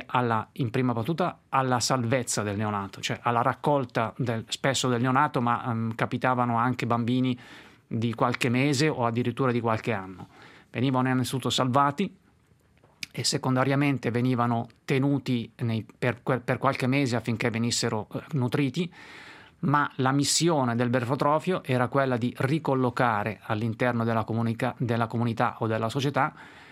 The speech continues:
il bambino che precedentemente era stato abbandonato. Quindi ri-, rico-, eh, cerca-, cercare per lui una famiglia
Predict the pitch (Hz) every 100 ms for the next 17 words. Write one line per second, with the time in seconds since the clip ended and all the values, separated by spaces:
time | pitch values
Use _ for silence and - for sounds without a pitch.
0 | - - - - _ - 131 127 117 135
1 | 139 110 - 123 127 120 120 117 110 117
2 | - 107 98 98 101 - - - _ _
3 | - - 147 143 151 127 147 147 151 151
4 | 160 160 160 131 156 - 151 - - 143
5 | - 156 - 170 147 147 160 160 147 143
6 | 139 147 151 165 165 160